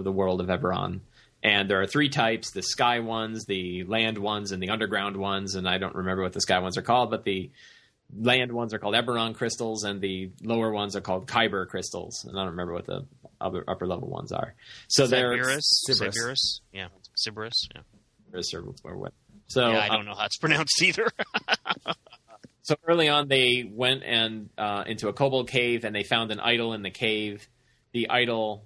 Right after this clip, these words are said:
Speaker 1: and it's interesting, they actually found the idol in between sessions in an email that I sent to 'em. Uh, but they found, because I wanted to add this whole, now that I got the idea that they're interested in Dakani ruins, I was like, "I wanna add a Dakani ruin thing." So they're gonna be seeking these idols.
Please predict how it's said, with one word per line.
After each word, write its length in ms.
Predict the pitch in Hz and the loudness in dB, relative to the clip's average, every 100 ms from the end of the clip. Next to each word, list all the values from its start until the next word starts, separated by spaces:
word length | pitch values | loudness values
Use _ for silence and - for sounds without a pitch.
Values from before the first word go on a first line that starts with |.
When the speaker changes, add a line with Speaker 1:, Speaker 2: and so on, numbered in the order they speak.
| - | -8
Speaker 1:
and 120 | 120 | -6
it's 120 | 117 | 0
interesting, 320 | 151 131 120 117 | 0 0 -2 2
they 60 | |
actually 240 | 120 131 117 | 2 2 0
found 220 | 123 117 | 0 0
the 100 | 107 | 0
idol 480 | 107 107 101 98 98 | 0 0 -4 -6 -6
in 140 | 120 | -4
between 360 | 113 - 117 107 | -4 -4 -4 -4
sessions 460 | 98 101 - 95 92 | -2 -2 -2 -8 -8
in 80 | |
an 80 | 95 | -6
email 340 | 98 107 92 90 | -6 -4 -4 -4
that 100 | 90 | -6
I 60 | 95 | -6
sent 240 | 87 92 | -6 -6
to 80 | - | -10
'em. 160 | - - _ - _ _ | -12 -16 _ -20 _ _
Uh, 220 | 104 101 95 | 2 2 2
but 140 | 113 | 2
they 100 | 113 | 2
found, 280 | 135 127 127 | 2 0 0
because 220 | 113 104 | -4 -4
I 60 | 98 | -4
wanted 240 | 98 92 | -4 -2
to 80 | 85 | 0
add 180 | 90 90 | 0 -2
this 140 | 85 | -4
whole, 320 | 98 90 85 | -2 -4 -4
now 220 | - 110 107 | -2 2 2
that 160 | 104 | 0
I 20 | 95 | 0
got 140 | 95 | -2
the 100 | 101 | 0
idea 200 | 92 95 | 0 0
that 120 | 90 | -2
they're 140 | 92 95 | -4 -4
interested 340 | 90 87 85 | -4 -6 -4
in 80 | 92 | -4
Dakani 280 | 104 104 95 | -2 0 2
ruins, 320 | 165 151 123 | 2 2 2
I 40 | |
was 100 | 113 | 0
like, 120 | 104 95 | 0 -2
"I 40 | |
wanna 180 | 95 95 | -2 0
add 160 | 90 | 0
a 60 | 85 | -2
Dakani 360 | 90 - 82 87 | -6 -6 -6 -6
ruin 220 | 82 85 | -8 -8
thing." 160 | - | -8
So 140 | - 90 | -4 -2
they're 80 | 101 | 0
gonna 140 | 101 | 0
be 60 | 92 | 0
seeking 300 | 104 92 87 | -2 -2 -2
these 160 | 87 | 2
idols. 380 | 139 135 123 - | 2 2 -2 -8